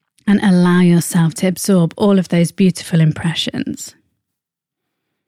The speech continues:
So to conclude, the senses are constantly fueling our impressions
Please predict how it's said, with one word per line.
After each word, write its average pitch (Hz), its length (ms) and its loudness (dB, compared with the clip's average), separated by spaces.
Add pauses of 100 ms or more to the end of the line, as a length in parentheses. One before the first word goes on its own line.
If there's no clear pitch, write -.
(1040)
So 277 380 -2
to 285 180 -6
conclude, 220 720 0
the 214 120 -2
senses 247 560 -2
are 202 180 -4
constantly - 540 -4
fueling 180 500 0
our 180 200 0
impressions - 1000 -4